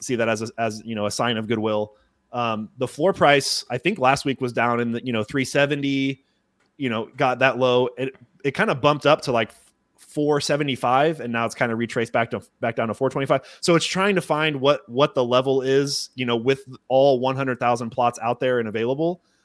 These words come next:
Um, but, oh, whoops, I clicked the wrong button. But like I was saying,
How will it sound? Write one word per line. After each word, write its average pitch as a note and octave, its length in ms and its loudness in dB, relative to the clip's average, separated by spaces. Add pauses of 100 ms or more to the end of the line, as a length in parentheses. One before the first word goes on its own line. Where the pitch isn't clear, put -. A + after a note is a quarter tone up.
(140)
Um, A#2 400 -2 (120)
but, C#3 140 0 (460)
oh, A2+ 120 -16 (100)
whoops, A2 360 -18
I G#2+ 40 -20
clicked G#2 160 -18
the G#2+ 60 -16
wrong G2+ 140 -12
button. F#2 220 -10 (400)
But C#3 420 6 (360)
like C#3+ 160 6
I F3 100 10
was D#3 180 4
saying, D3 520 0